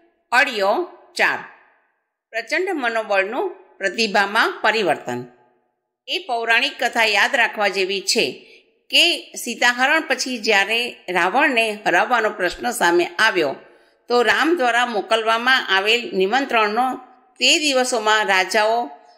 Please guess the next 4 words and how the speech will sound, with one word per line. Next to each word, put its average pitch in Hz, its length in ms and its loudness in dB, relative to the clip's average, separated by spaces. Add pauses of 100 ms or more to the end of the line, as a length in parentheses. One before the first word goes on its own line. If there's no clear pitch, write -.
(160)
સંબંધીઓએ 247 720 2
અસ્વીકાર 233 760 -2
કર્યો 214 260 2
હતો. 151 400 -6